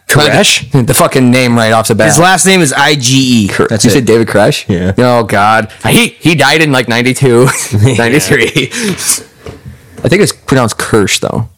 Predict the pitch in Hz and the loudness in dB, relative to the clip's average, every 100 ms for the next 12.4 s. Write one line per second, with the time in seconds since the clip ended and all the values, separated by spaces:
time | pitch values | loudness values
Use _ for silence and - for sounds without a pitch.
0 | _ 110 101 - - 57 - - - - | _ -2 -2 -4 -4 -2 -4 -10 -14 -12
1 | - 120 117 95 - - - - - 113 | -4 0 0 0 -4 -6 -16 -12 -4 0
2 | 107 202 233 - 117 120 139 151 143 135 | 0 0 -2 -2 -2 0 0 0 0 2
3 | 131 120 90 90 98 92 90 - - - | 2 0 0 -2 -2 0 -2 -4 -10 -14
4 | _ - _ - - _ - - _ - | _ -20 _ -20 -20 _ -20 -20 _ -4
5 | 113 127 131 127 120 151 - - - - | -2 0 0 2 2 0 -2 -10 -14 -14
6 | - - - - - - - - 107 113 | -14 -14 -16 -20 -20 -20 -20 -4 0 0
7 | 127 120 117 - 135 156 175 151 _ _ | 2 2 0 0 0 2 2 -2 _ _
8 | - _ _ _ _ _ _ _ _ _ | -20 _ _ _ _ _ _ _ _ _
9 | _ _ _ _ _ _ - - - - | _ _ _ _ _ _ -20 -16 -8 -6
10 | 175 143 170 - 160 - 120 - 120 - | -2 0 0 0 -2 -2 -2 -2 -2 -4
11 | - - 110 98 92 107 247 247 208 156 | -2 -2 -2 -2 -2 0 2 2 0 -2
12 | 170 185 190 | -2 0 -2